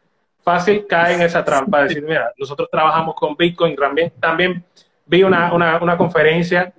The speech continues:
eh, bastante, no sé, con muchos vacíos, una persona que se hace llamar el C E O de esta plataforma,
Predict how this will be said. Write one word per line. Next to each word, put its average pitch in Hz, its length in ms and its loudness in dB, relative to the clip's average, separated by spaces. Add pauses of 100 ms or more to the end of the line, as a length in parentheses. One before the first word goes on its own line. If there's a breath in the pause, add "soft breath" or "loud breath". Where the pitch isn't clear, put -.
(280)
eh, 139 320 0
bastante, 143 1700 2 (560)
no 151 180 0
sé, 185 140 -2
con 160 160 2
muchos 185 380 2
vacíos, 190 520 0 (440)
una 170 220 -2
persona 165 380 0
que 151 140 -2
se 156 100 -2
hace 156 180 -2
llamar 147 300 2
el 143 80 -4
C 160 160 -4
E 160 60 0
O 156 120 4
de 151 60 2
esta 151 160 -6
plataforma, 160 640 0